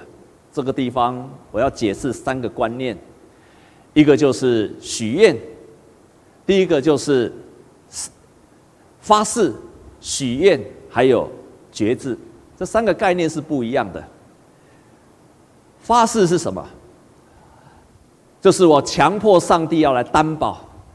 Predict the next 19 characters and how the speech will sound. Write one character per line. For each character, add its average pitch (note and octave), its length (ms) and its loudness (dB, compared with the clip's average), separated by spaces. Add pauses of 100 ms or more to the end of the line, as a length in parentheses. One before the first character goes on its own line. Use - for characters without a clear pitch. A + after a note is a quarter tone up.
(380)
提 F#3+ 300 0
高 G3+ 380 4 (100)
我 B2 240 4
在 E3 240 -2
他 D3+ 320 -2
人 A#2 240 -2
眼 F#2+ 240 -4
中 A#2+ 200 -4
的 A2 180 -2
人 G2 260 -4
格 F#2+ 180 -4
价 F#2 240 -8
值。 - 140 -18 (160)
上 G3+ 240 -4
帝 F#3 100 2
替 F3 160 0
我 A#2+ 80 2
担 C3+ 240 -2
保， A#2 160 -6